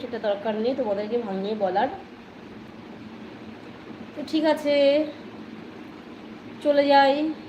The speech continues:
যত তাড়াতাড়ি পারো ভালো হবে।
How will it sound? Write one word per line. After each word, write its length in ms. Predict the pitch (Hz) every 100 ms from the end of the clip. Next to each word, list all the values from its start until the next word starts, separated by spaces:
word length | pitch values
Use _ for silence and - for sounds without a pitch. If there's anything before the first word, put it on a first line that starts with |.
| - - - - - - - - - - - - - - - - - - 113 - 117 120 110 107 123 - 220 - - - - - - - - - - - - - - - - - 233 226
যত 360 | 240 240 302 285
তাড়াতাড়ি 580 | 254 254 262 262 277 285
পারো 380 | 247 240 247 277 240 226
ভালো 280 | 214 233 240
হবে। 320 | 214 170 175